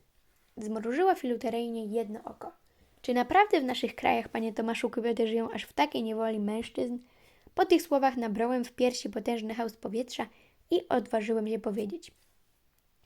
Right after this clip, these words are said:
„Zapraszam panią do Polski na prawdziwy urlop. W sierpniu nad morze. Będziemy się kąpać, opalać i dyskutować o ruchu wyzwolenia kobiet”. Popatrzyła mi w oczy.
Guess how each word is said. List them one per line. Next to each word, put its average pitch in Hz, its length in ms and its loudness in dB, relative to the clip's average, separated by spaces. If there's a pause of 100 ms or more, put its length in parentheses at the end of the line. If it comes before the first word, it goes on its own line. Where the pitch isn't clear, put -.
„Zapraszam 254 580 2
panią 247 240 2
do 220 100 -4
Polski 269 360 2
na 226 100 -4
prawdziwy 233 560 2
urlop. 214 400 2 (340)
W - 80 -18
sierpniu 381 360 4
nad 247 160 0
morze. 214 240 -2 (400)
Będziemy 233 320 2
się - 120 -6
kąpać, 320 520 2
opalać 269 500 2
i 226 60 -2
dyskutować 277 680 0
o 220 120 0
ruchu 285 320 2
wyzwolenia 214 480 0
kobiet”. - 380 -8 (520)
Popatrzyła 247 460 2
mi 240 140 -2
w 214 60 -8
oczy. - 280 -6